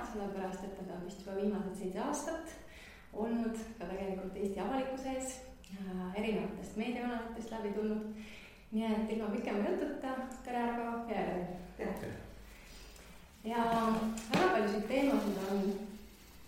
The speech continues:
Speaker 1: on lahatud juba pikalt, et, äh, mõtlesingi, et keskenduksime täna äkki sellele, mis praegu maailmas toimumas on, nendele sündmustele, et inimestes tekib väga palju segadust, inimestes on väga palju hirmu,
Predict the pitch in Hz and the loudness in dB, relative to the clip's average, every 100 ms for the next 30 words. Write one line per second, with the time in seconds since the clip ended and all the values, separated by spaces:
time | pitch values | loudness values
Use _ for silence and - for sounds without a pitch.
0 | - 226 226 262 - - - 175 - 233 | -6 2 6 6 6 2 -2 -2 -2 0
1 | 214 - 185 185 - 196 190 190 208 - | 0 -2 -4 -8 -6 -4 -4 -2 -2 0
2 | - 214 202 - 254 269 339 208 196 196 | -2 -2 -2 -4 -4 -2 0 0 0 -2
3 | 214 233 214 - 196 220 247 208 170 - | -2 0 -2 -2 -4 -4 -2 -2 -2 -6
4 | - 240 214 220 208 - 226 262 262 262 | -6 -4 0 2 2 0 -2 0 0 -2
5 | 277 285 277 - - - - - 202 202 | -2 -2 -4 -10 -14 -14 -14 -2 0 2
6 | 190 294 226 202 - 196 196 190 196 - | 2 4 4 4 2 -2 -2 -2 -4 -6
7 | - 226 247 226 - 202 202 190 202 214 | -6 -2 0 0 -2 -6 -6 -6 -4 -4
8 | 185 185 180 175 175 180 - - - - | -2 -2 0 0 0 -2 -6 -10 -12 -12
9 | - - 226 240 208 190 202 202 - 214 | -10 -8 -4 -2 0 0 0 0 -2 0
10 | 208 - - 202 202 - 185 214 262 285 | 0 0 -4 -2 0 0 0 2 4 6
11 | 269 277 | 6 4